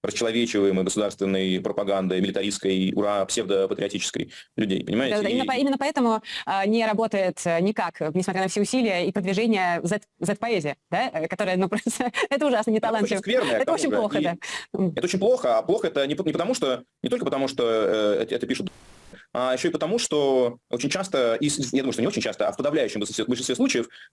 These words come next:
Speaker 1: эм, за этим нет правды. Понимаете, это, это, это заказ, это фальшивка,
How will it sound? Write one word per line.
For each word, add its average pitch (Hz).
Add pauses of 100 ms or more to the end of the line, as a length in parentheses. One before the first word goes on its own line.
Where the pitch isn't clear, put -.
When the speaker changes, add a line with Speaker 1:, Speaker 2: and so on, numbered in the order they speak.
Speaker 1:
эм, 107
за 139
этим 175
нет 170
правды. 117 (300)
Понимаете, -
это, -
это, 147
это 143
заказ, -
это 120
фальшивка, 139